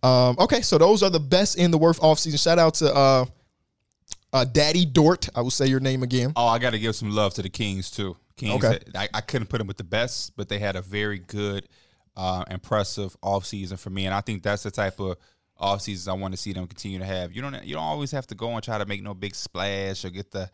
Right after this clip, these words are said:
Speaker 2: high upside draft pick. Keegan Murray is looking
Speaker 1: Mm,
Speaker 2: good.
Speaker 1: Edmund Summer just agreed to a deal with the Brooklyn Nets, coming off an A C L tear.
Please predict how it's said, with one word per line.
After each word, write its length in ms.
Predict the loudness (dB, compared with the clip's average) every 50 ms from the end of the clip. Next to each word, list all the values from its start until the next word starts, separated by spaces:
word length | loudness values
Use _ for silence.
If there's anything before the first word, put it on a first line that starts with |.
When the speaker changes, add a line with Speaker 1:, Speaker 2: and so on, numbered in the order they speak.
| _ _ _ _
Speaker 2:
high 300 | _ -4 -2 -2 -2 -2
upside 420 | -4 -6 -6 -4 -4 -2 -2 -2 -4
draft 300 | -4 -4 -4 -4 -4 _
pick. 260 | -6 -6 -6 -6 -10 _ _ _ _ _ _ _
Keegan 240 | -12 -10 -10 -8 -4
Murray 380 | -2 0 0 0 0 0 -4
is 240 | -4 -6 -8 -12 -12
looking 240 | -10 -10 -8 -6 -2 0
Speaker 1:
Mm, 140 | 2 2
Speaker 2:
good. 180 | 2 2 2 4
Speaker 1:
Edmund 280 | 4 4 4 2 0 0
Summer 320 | 2 2 2 2 2 2
just 200 | 0 0 -2 -2
agreed 320 | -2 -2 0 0 0 2 2
to 100 | 0 0
a 20 | 0
deal 180 | 2 2 2
with 80 | 2 2
the 40 | 0
Brooklyn 360 | 0 0 0 0 0 0 2
Nets, 380 | 4 2 2 2 -2 -6 -6 -8 _ _ _ _ _ _ _ _ _ _ _ _ _ _ -4
coming 180 | -2 0 2 2
off 120 | 2 0
an 60 | 0 0
A 80 | 0
C 240 | 0 0 2 2 4
L 100 | 2 2
tear. 300 | 2 0 -2 -2 -4 -8